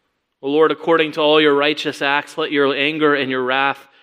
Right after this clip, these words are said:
turn away from your city Jerusalem, your holy hill. Because for our sins and for the iniquity of our, iniquities of our fathers, Jerusalem and your people have become a byword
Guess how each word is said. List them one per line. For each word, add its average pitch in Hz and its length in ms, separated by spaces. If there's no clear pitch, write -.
turn 151 200
away 147 360
from 143 260
your 135 120
city 139 340
Jerusalem, 131 600
your 120 140
holy 123 380
hill. 117 320
Because 135 320
for 135 200
our 147 220
sins 135 460
and 123 120
for 139 160
the 131 120
iniquity 135 420
of 123 140
our, 120 240
iniquities 139 560
of 120 100
our 113 160
fathers, 127 600
Jerusalem 139 760
and 123 80
your 123 100
people 131 460
have 117 180
become 123 320
a 110 60
byword 120 720